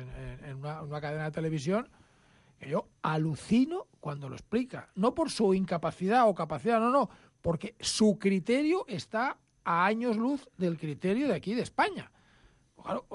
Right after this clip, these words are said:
que, que venga alguien que lo explique en el criterio de España. Yo no, yo no digo que el criterio de Argentina o de Bolivia o de Venezuela sea mejor o peor,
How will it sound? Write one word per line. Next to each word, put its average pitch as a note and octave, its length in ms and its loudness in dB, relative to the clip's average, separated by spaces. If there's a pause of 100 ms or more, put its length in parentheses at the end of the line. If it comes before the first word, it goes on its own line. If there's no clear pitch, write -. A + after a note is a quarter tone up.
(160)
que, E3 120 -10
que - 160 -10
venga E3+ 280 -2
alguien G#3+ 200 4
que B3 120 0
lo G#3+ 60 8
explique F#3+ 300 2
en C4 80 4
el A#3+ 120 4
criterio F#3+ 340 0
de G3+ 80 4
España. B3+ 500 0
Yo D3+ 140 -4
no, G3+ 60 0
yo F#3 180 2
no C4+ 100 6
digo C#4 200 4
que B3 80 4
el A3+ 100 4
criterio A3 580 4 (220)
de E3 140 -6
Argentina C4 1000 0 (200)
o E3 120 -4
de E3+ 120 -2
Bolivia B3 840 4
o F3 80 0
de F3+ 80 -2
Venezuela G3 480 0
sea A3 200 2
mejor A3+ 360 2
o A3 80 2
peor, F#3+ 260 0